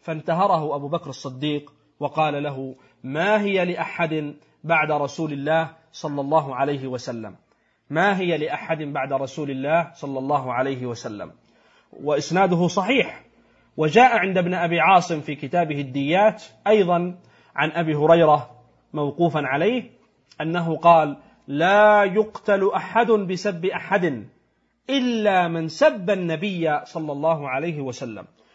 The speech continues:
وهذا الأثر وإن كان معناه صحيح إلا أن إسناده لا يصح، لأنه جاء من طريق يحيى بن إسماعيل الواسطي، وهو كما ذكر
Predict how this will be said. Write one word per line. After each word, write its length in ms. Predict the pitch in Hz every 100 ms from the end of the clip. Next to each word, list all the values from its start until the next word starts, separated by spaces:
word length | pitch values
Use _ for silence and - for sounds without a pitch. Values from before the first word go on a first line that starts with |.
| _
وهذا 300 | - 214 233
الأثر 320 | 208 214 196 180
وإن 200 | 180 165
كان 280 | 196 175
معناه 320 | 156 185 170 143
صحيح 480 | - 127 180 170 - _ _ _ -
إلا 300 | 202 175 160
أن 160 | 165 151
إسناده 760 | 143 160 180 160 143 180 277
لا 180 | 202 175
يصح، 480 | 131 - - - - _ _ _ _ 160
لأنه 340 | 165 156 151
جاء 220 | 143 156
من 120 | 143
طريق 260 | 131 147 156 151
يحيى 280 | 160 156
بن 120 | 135 131
إسماعيل 420 | - 143 143 147
الواسطي، 680 | 135 180 180 160 139 143 156 _ _ _ _
وهو 580 | 160 165 147 139 143 147 147
كما 200 | 127 127
ذكر 500 | 151 139 131 127